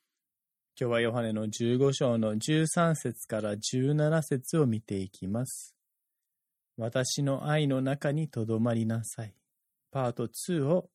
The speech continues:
見ていきます。今日、主の言葉を聞いていきましょ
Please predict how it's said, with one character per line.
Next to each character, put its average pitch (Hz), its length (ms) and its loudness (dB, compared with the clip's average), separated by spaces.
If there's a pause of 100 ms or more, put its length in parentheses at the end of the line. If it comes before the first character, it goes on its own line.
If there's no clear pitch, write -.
(240)
見 110 140 -4
て 95 180 -10
い 98 100 -8
き 101 200 -10
ま 131 180 2
す。 - 260 -8 (1200)
今 151 180 6
日、 - 40 -12 (320)
主 - 240 -4
の 117 120 -4
言 110 300 -8
葉 113 180 -4
を 131 180 -4 (360)
聞 113 280 -8
い 110 60 -8
て 104 180 -8
い 101 100 -6
き - 160 -18
ま 98 220 -10
し - 180 -10
ょ 95 220 -12